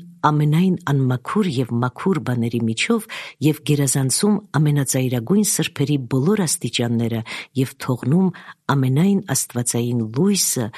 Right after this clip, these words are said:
և երկնային բարբառներն ու հնչյունները և մտնում մեգի մեջ, ուր, ինչպես ասված է գրքում, նա է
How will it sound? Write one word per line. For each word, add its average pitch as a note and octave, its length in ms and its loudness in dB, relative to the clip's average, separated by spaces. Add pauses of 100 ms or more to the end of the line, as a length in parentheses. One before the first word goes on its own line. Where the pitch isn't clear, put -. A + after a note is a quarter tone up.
(240)
և A#2+ 240 -2
երկնային B2+ 640 0
բարբառներն A#2+ 800 -2
ու A2 80 -4
հնչյունները A#2 800 -2 (380)
և E3 240 2
մտնում F3+ 500 2 (100)
մեգի E3+ 480 2
մեջ, F3 460 2 (720)
ուր, B2 160 0
ինչպես A#2+ 360 -2
ասված C3+ 500 -2
է F#3 60 -2
գրքում, F3 520 0 (540)
նա C3+ 320 0
է B2+ 220 -2